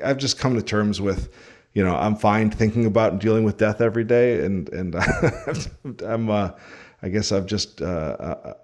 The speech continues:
I'm okay with it. I've accepted this, this role, and I've accepted, you know, what may come, may come. But right now, I'm, I'm thrilled about where I am.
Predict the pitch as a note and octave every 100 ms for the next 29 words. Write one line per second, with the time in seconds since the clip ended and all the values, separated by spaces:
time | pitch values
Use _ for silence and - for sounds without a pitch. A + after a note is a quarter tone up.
0 | - G#2+ G#2 - G#2 F#2+ F#2 E2 E2 G2
1 | F2 F2+ E2+ F2+ - - F2+ F2 F#2 E2+
2 | F2 F2+ E2+ D2+ - - - - - A2
3 | A2 A#2+ A#2 B2 G#2+ A2+ G#2+ G#2+ - -
4 | A#2 G#2+ B2 A#2+ A#2+ A2+ - A#2+ C3 A2+
5 | G2+ A2 G#2 G#2+ A2+ A2 G2+ F#2 - F#2+
6 | F2+ - - A2 G2+ F#2+ F2 A#1+ D#2+ C2
7 | A1 -